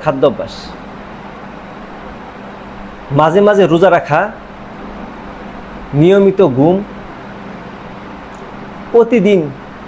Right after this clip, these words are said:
কিছু সময় কায়িক পরিশ্রম, যাদের কায়িক পরিশ্রম করার সুযোগ নেই, তারা ব্যায়াম করবেন এবং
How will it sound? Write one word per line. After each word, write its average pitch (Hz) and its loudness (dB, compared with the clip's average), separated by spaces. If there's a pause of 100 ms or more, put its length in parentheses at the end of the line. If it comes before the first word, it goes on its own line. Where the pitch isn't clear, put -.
(180)
কিছু 220 4 (120)
সময় 190 6
কায়িক 170 4
পরিশ্রম, 190 4 (1080)
যাদের 160 4 (100)
কায়িক 185 6
পরিশ্রম 196 4
করার 175 4
সুযোগ 175 4 (100)
নেই, 214 8 (1080)
তারা 156 4
ব্যায়াম 170 6
করবেন 170 4 (1400)
এবং 196 6